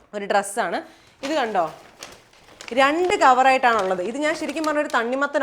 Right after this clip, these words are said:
ഓർഡർ ചെയ്തതാ, ഒരു വാട്ടർമെലൺ ഓർഡർ ചെയ്തപ്പോ അവര് രണ്ട് കവറിലാക്കിയിട്ടാണ് കൊണ്ട് തന്നത്,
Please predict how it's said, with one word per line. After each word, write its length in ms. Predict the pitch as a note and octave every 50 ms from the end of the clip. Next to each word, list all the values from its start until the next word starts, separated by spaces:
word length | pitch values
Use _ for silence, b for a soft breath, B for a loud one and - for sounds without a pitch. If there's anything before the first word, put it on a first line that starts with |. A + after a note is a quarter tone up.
| A#3+
ഓർഡർ 180 | G#3 G3+ G#3 G3+
ചെയ്തതാ, 220 | F#3+ F#3 F3+ E3+ D3 C3+ F#3+
ഒരു 100 | B3 B3+ A#3+
വാട്ടർമെലൺ 480 | A3+ A#3 B3 B3 D4+ D#4 D#4+ D#4+ D4+ C4+
ഓർഡർ 160 | A3+ G#3+ G#3 G#3
ചെയ്തപ്പോ 320 | F#3+ F3+ F3+ - F#3 G3+ B3 E4 B B B B B B - A3
അവര് 200 | A#3+ B3+ D4 D#4+ C4+ C#4
രണ്ട് 280 | C4 C4 D4 D#4+ F4 F4+ F4
കവറിലാക്കിയിട്ടാണ് 760 | D4+ C4 B3+ B3+ B3 B3+ A3+ G#3 G#3 G#3+ B3 A#3 A#3+ B3 C4+ C4
കൊണ്ട് 180 | - F#3 F#3+ G#3+ -
തന്നത്, 300 | F#3+ G3 F3+ F3+ E3 D#3